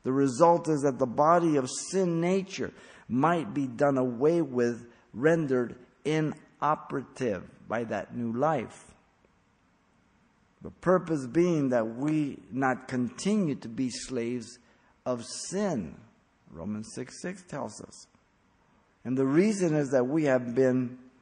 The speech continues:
freed from the slavery of sin nature and sin. Not only have we been forgiven of our sins, but we have been empowered to not have to be slaves to sin any longer.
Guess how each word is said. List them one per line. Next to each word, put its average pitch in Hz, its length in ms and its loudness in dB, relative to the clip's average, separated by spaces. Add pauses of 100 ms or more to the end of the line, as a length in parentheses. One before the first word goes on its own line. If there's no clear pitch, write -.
(400)
freed 151 520 0
from 127 260 -4
the 110 100 -2
slavery 131 640 -6
of 107 140 -6
sin 110 420 -4
nature 127 520 -8
and 98 220 -10
sin. 117 520 -8 (420)
Not 180 200 2
only 220 200 4
have 165 280 0
we 156 160 2
been 131 320 -2
forgiven 123 840 -2 (320)
of 120 220 -2
our 113 200 0
sins, 120 800 -2 (400)
but 120 100 0
we 135 180 0
have 123 220 -2
been 123 180 -2
empowered 120 800 0
to 123 80 -10
not 123 240 -2
have 120 220 -6
to 113 80 -12
be 123 200 -8
slaves 175 840 -6
to 123 120 -12
sin 98 600 -8 (220)
any 110 280 -8
longer. 87 540 -12